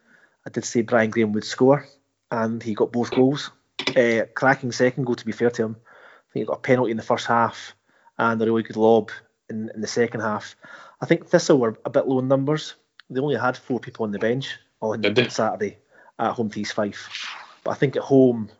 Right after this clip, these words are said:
Speaker 1: um, they'll probably win most weeks at home, Thistle.
Speaker 2: Should
Speaker 1: It's
Speaker 2: do.
Speaker 1: the away form they need to address. But yeah, really pleased that Thistle didn't cause me anger and upset.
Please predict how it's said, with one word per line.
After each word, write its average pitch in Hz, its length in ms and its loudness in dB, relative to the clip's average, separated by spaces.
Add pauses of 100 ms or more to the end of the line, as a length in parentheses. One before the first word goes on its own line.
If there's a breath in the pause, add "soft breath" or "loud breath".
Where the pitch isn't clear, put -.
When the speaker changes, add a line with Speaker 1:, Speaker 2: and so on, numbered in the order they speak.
(140)
Speaker 1:
um, 104 520 -4 (320)
they'll 120 140 -4
probably 120 480 4
win 107 180 0
most 107 240 -4
weeks 117 200 -6
at 110 60 -8
home, 113 140 -4
Thistle. 120 340 -2 (300 loud breath)
Speaker 2:
Should - 200 4
Speaker 1:
It's 107 80 0
Speaker 2:
do. 95 60 2
Speaker 1:
the 117 60 4
away 117 240 4
form 107 440 4 (440 soft breath)
they 123 120 -2
need 110 160 -4
to 113 80 2
address. 113 360 0
But 123 120 -2
yeah, 135 120 8
really 131 180 8
pleased 127 360 0
that - 180 -8
Thistle 117 240 -2
didn't 117 400 0 (340 loud breath)
cause 127 280 4
me 117 140 -2
anger 113 440 0
and 120 80 -8
upset. - 540 -2